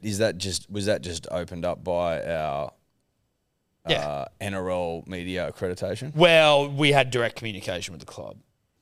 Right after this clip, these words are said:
Speaker 2: but it's like, come to this thing that everyone else is coming to. I'm not complaining. I just am talking about whether we would be able to go to dinner with Hugh Jackman and the boys.
Speaker 1: Are you say, are you sort of, are you saying in, in a way, Tom, that we haven't been made to feel special?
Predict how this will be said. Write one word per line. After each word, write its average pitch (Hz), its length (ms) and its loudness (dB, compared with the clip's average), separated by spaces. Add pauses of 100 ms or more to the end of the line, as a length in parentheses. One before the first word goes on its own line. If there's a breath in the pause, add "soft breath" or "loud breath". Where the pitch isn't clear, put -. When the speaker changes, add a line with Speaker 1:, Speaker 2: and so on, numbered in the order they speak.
(560)
Speaker 2:
but 95 220 -4
it's - 220 -4
like, 76 400 -12 (380)
come 160 200 2
to 135 80 -2
this 135 180 -2
thing 135 200 -2
that 110 200 -8
everyone 107 380 -4
else 104 220 -8
is - 80 -10
coming 95 280 -14
to. - 220 -14 (320 soft breath)
I'm 143 60 -6
not 147 100 4
complaining. 113 600 -8 (120)
I 143 100 4
just 143 220 0
am 123 80 -8
talking 127 320 0
about 113 180 0
whether 113 320 2 (240 loud breath)
we 135 80 0
would 123 100 2
be 123 100 4
able 117 120 6
to 113 80 0
go 113 180 2
to 107 140 -4
dinner 113 260 -2
with 104 200 -4
Hugh 117 80 -2
Jackman 104 400 0
and 90 100 -10
the 90 40 -12
boys. 107 160 -2
Speaker 1:
Are 123 40 6
you 147 260 8
say, 143 300 8
are 123 40 2
you 139 200 4
sort 131 300 4
of, 107 160 -2
are 113 80 4
you 123 160 2
saying 113 400 4
in, 104 280 -4
in 101 420 -6
a 101 80 -2
way, 95 320 0
Tom, 95 320 -4
that 90 120 -8
we 98 180 -6
haven't 95 340 -4
been 92 180 -4
made 82 200 -4
to - 40 -14
feel 80 220 -8
special? - 500 -6